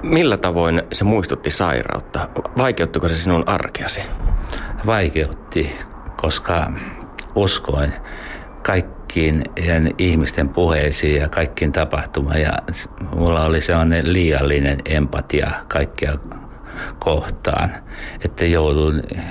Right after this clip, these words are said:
Speaker 2: hyväksi käytetyksi siinä alkuvaiheessa ja jopa pari pientä petosta sain kokea.
Speaker 1: Kuinka tämä tapaus kaikkinensa vaikutti sinun suhteeseesi uskonnollisiin asioihin ja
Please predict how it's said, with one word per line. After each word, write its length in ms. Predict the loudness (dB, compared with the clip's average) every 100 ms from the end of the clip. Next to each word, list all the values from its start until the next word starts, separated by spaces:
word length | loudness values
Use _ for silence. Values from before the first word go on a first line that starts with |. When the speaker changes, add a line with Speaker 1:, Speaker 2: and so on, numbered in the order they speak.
| -4
Speaker 2:
hyväksi 400 | 0 2 0 -2
käytetyksi 960 | 0 2 2 0 -2 -2 -2 0 0 -2 -8 -16 -16 -16 -16 -18 -18 -16 -14 -14
siinä 260 | -2 0 2
alkuvaiheessa 1000 | 4 2 2 2 2 2 2 0 0 -2 -4 -2
ja 280 | 2 2
jopa 320 | 2 0 0 0 -4 -14 -10 -2
pari 280 | 2 2 0 0
pientä 300 | 0 2 0
petosta 640 | 0 0 -2 -4 -4 -4 -4 -8
sain 300 | -8 -4 -2
kokea. 420 | -2 -4 -4 -6 -6 -8 -12 -8 -8 -8 -10 -10 0
Speaker 1:
Kuinka 280 | 2 4 2
tämä 340 | 4 4 2 -2 -2
tapaus 680 | -2 0 0 2 0 -4 -12 -4
kaikkinensa 720 | 0 2 0 2 2 2 2
vaikutti 440 | 0 0 -2 -2
sinun 420 | 0 2 2 0 -4 -14 -6 -4
suhteeseesi 920 | 0 0 2 0 0 2 0 0 -2 -4 0
uskonnollisiin 840 | 0 0 0 0 2 2 0 0 0
asioihin 640 | 0 0 0 0 0 0
ja 100 | 0